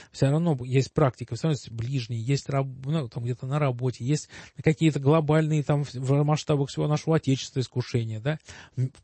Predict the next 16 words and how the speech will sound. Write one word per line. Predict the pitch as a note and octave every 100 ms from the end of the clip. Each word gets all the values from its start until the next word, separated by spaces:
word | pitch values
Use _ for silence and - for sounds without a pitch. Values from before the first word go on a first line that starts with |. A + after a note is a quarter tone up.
| - _ -
всемирная | - G#3 D3+ C#3+ D#3+ D3+ C3
вон | B2+
пандемия. | - C#3 C3+ C3 B2 A2 - - - _ _ _ _ _
И | F3 F3+
ты | F#3+ G#3+
должен | E3 C#3 C#3+ C#3
всё | - D#3
это | B2 B2
воспринимать | B2 C3+ C3+ D3+ C#3+
не | C3
как | G#3+ E3
неприятности, | D#3 C3+ C#3 A#2 G#2+ A#2 - A2 G2 - - _
а | A#2
как | C#3+ A#2+
милость | C#3 D3+ A#2+ G#2+
Божью, | A2+ A#2+ G#2 G2